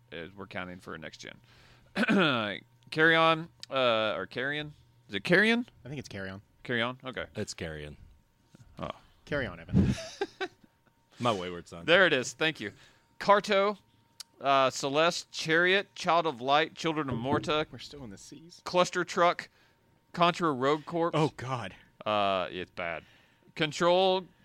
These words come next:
Speaker 1: Costume Quest two, Counter Spy, Crosscode, Cuphead, Dead Cells, Dead Rising four, Dear Esther, uh, Descenders, Dear God. Oh, God, the Dear God. <laughs> Uh, Deliver Us,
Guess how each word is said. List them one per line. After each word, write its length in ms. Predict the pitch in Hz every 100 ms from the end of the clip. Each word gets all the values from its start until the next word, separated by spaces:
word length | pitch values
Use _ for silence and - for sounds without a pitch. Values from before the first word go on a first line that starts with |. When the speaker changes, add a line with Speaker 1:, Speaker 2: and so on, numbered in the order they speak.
| -
Speaker 1:
Costume 380 | 175 175 175 165
Quest 340 | 175 156 -
two, 260 | 180 170 165
Counter 380 | - 165 156 127
Spy, 340 | - 135 107
Crosscode, 720 | - 156 151 - 147 107 87 -
Cuphead, 640 | 143 143 135 113 90 90
Dead 240 | 131 139
Cells, 300 | - 104 92
Dead 180 | - 123
Rising 340 | 131 127 107
four, 420 | 95 - 135 135 123
Dear 280 | 123 123 -
Esther, 480 | 117 - 147 147 - - _ _ _ - - _ _ -
uh, 340 | 101 98 92 90
Descenders, 680 | 113 - 160 151 107 92 - 107
Dear 220 | 104 143 135
God. 380 | 110 98 87 85 _ _ _ _ _ _ 107
Oh, 140 | 117
God, 260 | - 113 104
the 60 | 98
Dear 220 | 123 123
God. 320 | 110 101 85 - _
<laughs> 100 | - - - - _ _ _ - - _ _ _
Uh, 360 | - 151 151 147
Deliver 400 | 147 160 175 180
Us, 260 | 170 -